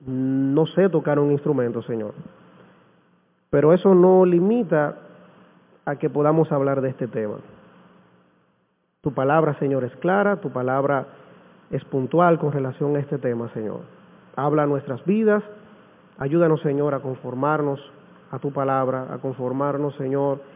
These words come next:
al modelo que tenemos en ti, para que de esta manera nuestras vidas puedan ser diferentes. Y la música que escuchemos,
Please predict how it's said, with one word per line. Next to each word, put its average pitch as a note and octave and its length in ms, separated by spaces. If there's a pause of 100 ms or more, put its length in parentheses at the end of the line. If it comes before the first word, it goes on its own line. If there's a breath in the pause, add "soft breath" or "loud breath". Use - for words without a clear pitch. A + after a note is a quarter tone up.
(300 soft breath)
al C3+ 160
modelo D3+ 440
que D3+ 80
tenemos C#3 360
en C#3 140
ti, A2+ 180 (520)
para C3 180
que C3 100
de C3+ 100
esta C#3+ 180
manera C#3 380
nuestras D#3+ 380
vidas D#3+ 380 (480 soft breath)
puedan D3 380
ser C#3 280 (140)
diferentes. C3 640 (640)
Y C3+ 60
la C3 100
música E3+ 600
que E3 120
escuchemos, E3 640